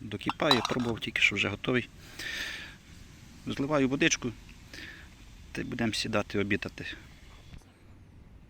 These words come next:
Так, друзі, ось такий обід у нас получився.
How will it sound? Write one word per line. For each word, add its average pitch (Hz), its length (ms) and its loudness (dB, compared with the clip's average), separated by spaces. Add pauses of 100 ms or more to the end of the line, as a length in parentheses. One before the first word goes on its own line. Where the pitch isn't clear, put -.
(1300)
Так, 185 260 -2
друзі, 123 440 0 (340)
ось 175 340 -2 (320)
такий 160 420 2
обід 139 300 2
у - 20 -4
нас 117 160 -2
получився. 165 720 -2